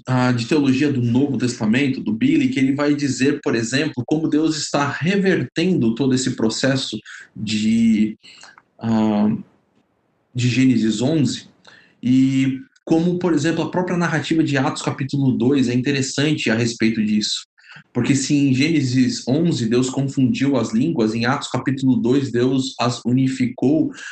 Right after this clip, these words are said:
pra fazer com que cada um pudesse compreender as coisas na sua própria língua. Então, em uma Deus trouxe confusão, na outra Deus trouxe unidade, Deus trouxe a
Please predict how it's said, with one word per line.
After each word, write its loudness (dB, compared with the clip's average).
pra -2
fazer 2
com 0
que -6
cada 0
um 2
pudesse -2
compreender 2
as -8
coisas 0
na 0
sua -2
própria 0
língua. 0
Então, 0
em 6
uma 2
Deus 0
trouxe 0
confusão, 0
na 0
outra 0
Deus 0
trouxe 0
unidade, 2
Deus 0
trouxe 0
a 0